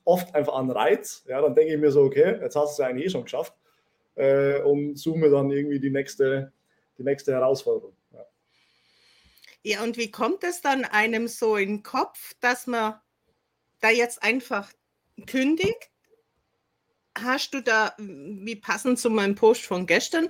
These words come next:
Speaker 2: schon einen Gedankenblitz oder eine Vision gehabt, wo es hingehen soll? Oder hast du einfach gesagt, „Nö, hab ich erreicht,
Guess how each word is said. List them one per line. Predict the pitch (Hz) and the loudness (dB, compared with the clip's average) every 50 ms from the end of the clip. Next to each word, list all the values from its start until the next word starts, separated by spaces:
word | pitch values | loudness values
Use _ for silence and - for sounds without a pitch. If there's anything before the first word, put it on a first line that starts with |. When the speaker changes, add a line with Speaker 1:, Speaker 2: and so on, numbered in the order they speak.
| - - - - - | -4 -10 -20 -12 -4
Speaker 2:
schon | - - 269 233 | 2 4 4 4
einen | 190 214 226 220 | 4 4 2 0
Gedankenblitz | 214 220 - 202 208 254 285 - 311 294 285 - 285 330 330 - - - - | 0 0 0 0 0 0 0 0 -2 -2 0 0 0 0 0 -2 -6 -8 -2
oder | - 233 240 247 240 254 | 4 6 6 6 6 4
eine | 247 233 226 233 226 202 | 2 2 4 2 2 2
Vision | 214 220 208 - - 220 214 233 269 277 277 | 0 -2 -2 0 4 6 6 6 6 4 0
gehabt, | - - 233 220 226 - - - | -2 0 0 0 0 -2 -8 -4
wo | 190 185 | -4 -4
es | 175 - | -4 -4
hingehen | - - 190 214 247 294 359 392 - 370 370 392 392 415 | -6 -2 2 6 6 6 6 6 6 2 2 2 0 0
soll? | 427 - - 403 392 392 415 427 - - | 0 -2 0 0 2 2 2 0 0 4
Oder | - 233 240 233 233 233 | 4 6 6 6 4 4
hast | 240 233 226 233 | 4 4 4 4
du | 220 | 2
einfach | 240 233 233 233 233 | 2 2 2 0 0
gesagt, | - - 349 285 - - - _ _ _ _ _ - | 2 0 0 0 -2 -14 -20 _ _ _ _ _ 2
„Nö, | 233 247 262 269 285 294 | 6 8 10 10 8 8
hab | 269 247 254 - 247 | 6 4 4 4 4
ich | 226 220 | 2 4
erreicht, | 208 208 196 196 196 202 233 262 330 - - | 4 2 2 2 2 2 2 2 0 -2 -8